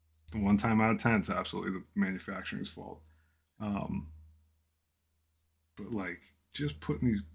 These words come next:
gross things together, and you see all these little details.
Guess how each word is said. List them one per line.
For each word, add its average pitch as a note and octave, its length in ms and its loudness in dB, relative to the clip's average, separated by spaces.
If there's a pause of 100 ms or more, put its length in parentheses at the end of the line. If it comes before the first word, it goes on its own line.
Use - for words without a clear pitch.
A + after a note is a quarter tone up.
(160)
gross A2+ 440 -4
things G#2+ 260 -2
together, G#2+ 580 -4 (1900)
and A2 80 2
you G#2+ 80 4
see A2+ 240 0
all A#2 320 0
these A#2 180 4
little A2+ 200 4
details. G#2 840 0